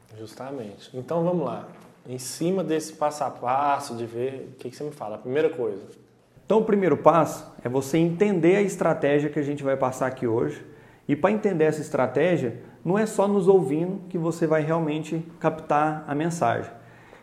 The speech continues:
Speaker 2: Então, se você puder agora, pegar papel e caneta pra você anotar tudo que a gente vai falar. E a gente vai fazer alguns exercícios aqui pra você anotar. E aí,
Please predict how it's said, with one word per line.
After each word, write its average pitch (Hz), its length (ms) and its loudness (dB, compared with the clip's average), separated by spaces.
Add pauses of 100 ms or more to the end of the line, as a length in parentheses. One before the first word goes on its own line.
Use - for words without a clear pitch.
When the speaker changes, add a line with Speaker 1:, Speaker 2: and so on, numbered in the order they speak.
(100)
Speaker 2:
Então, 170 440 2
se - 160 -10
você 151 220 2
puder 175 240 4
agora, 156 500 6 (400)
pegar 123 300 2
papel 139 380 4
e 180 40 4
caneta 156 560 -2 (200)
pra 123 120 -4
você 120 280 -4
anotar 170 580 2
tudo 185 160 -2
que 196 80 2
a - 20 0
gente 170 160 0
vai 165 140 0
falar. 147 540 0 (240)
E 127 100 4
a 127 40 8
gente 139 200 -2
vai 156 140 4
fazer 165 180 2
alguns 156 240 2
exercícios 143 640 0
aqui 131 220 0
pra 143 180 2
você 135 320 -2
anotar. 156 800 0 (500)
E 127 100 0
aí, 131 440 2